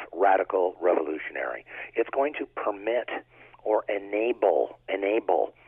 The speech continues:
the emergence of industries and companies we do not even imagine yet. We thought that, you know, with the, uh,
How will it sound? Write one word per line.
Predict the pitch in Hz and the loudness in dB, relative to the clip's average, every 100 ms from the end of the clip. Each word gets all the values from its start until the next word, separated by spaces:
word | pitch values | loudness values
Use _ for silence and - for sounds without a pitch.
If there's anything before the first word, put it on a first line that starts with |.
| - - - - - | -20 -20 -18 -18 -12
the | 113 120 | -8 -4
emergence | 107 120 123 135 143 131 - | -4 -2 0 2 0 -4 -4
of | - - | -6 -2
industries | 131 - - - 120 107 | -4 -4 -6 -2 -2 -2
and | 92 | -4
companies | 104 104 101 95 90 - | -2 -2 -2 -4 -8 -12
we | 117 143 | -14 -8
do | 135 | -6
not | 123 110 123 - | 0 0 -2 -12
even | 110 107 101 _ _ - | -8 -6 -8 _ _ -8
imagine | 85 87 92 98 - - - | -8 -2 -2 0 -6 -10 -4
yet. | 73 - - - _ _ - - - | -2 -2 -8 -18 _ _ -18 -16 -14
We | 320 330 - | -4 -4 0
thought | 320 - | 0 0
that, | 131 - - | -2 -6 -6
you | 110 | -2
know, | 101 95 - | 0 0 -2
with | 95 - | -8 -6
the, | 92 82 | -6 -4
uh, | 78 | -6